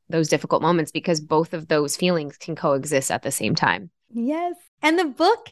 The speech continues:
Speaker 2: is out today. It's out today. All the goodies, all the bonuses, all of it's available. I'm gonna have links to literally the website, that sucks now what dot com. It's gonna be in the show notes. I'm also gonna have the link directly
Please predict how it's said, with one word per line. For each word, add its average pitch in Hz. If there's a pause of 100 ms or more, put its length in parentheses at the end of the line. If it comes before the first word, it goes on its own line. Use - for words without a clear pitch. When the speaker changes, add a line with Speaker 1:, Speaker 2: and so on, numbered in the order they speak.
(140)
Speaker 2:
is 330 (140)
out 370 (160)
today. 269
It's 320
out 403
today. 294 (100)
All 320
the 349
goodies, 311 (280)
all 294
the 294
bonuses, 302 (280)
all 277
of 294
it's -
available. 247 (320)
I'm 269
gonna 294
have 269
links 254
to 240
literally 277
the 226
website, 202 (140)
that 220
sucks 220
now 196
what 196
dot 220
com. 196 (200)
It's -
gonna 240
be 226
in 262
the 302
show 220
notes. 208 (240)
I'm 226
also 247
gonna 262
have 240
the 240
link 240 (120)
directly 247